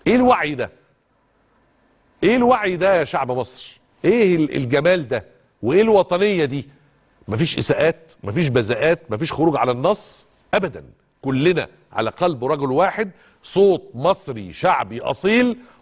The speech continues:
ورا الحق وورا اهالينا في غزه وضد المعتدي الاسرائيلي على طول الخط، فول ستوب. عايزين حاجه تاني؟ تأمروا بحاجه تاني؟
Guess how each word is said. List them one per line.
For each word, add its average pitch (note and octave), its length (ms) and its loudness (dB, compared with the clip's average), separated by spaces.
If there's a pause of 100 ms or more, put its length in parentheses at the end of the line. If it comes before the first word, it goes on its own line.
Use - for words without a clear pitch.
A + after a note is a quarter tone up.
ورا D3+ 260 4
الحق E3+ 340 -4 (380)
وورا D#3 420 2 (260)
اهالينا C3+ 400 -2
في B2+ 120 -2
غزه E3+ 420 -2 (220)
وضد C3 380 0
المعتدي B2 460 -2
الاسرائيلي E2+ 600 -6
على A2+ 160 2
طول D3 160 -2
الخط، - 460 -10 (200)
فول - 220 2
ستوب. - 200 -6 (840)
عايزين A2 220 0
حاجه D3+ 200 -2
تاني؟ F3 260 -4 (540)
تأمروا F3 340 2
بحاجه E3 260 -6
تاني؟ F#3 260 -6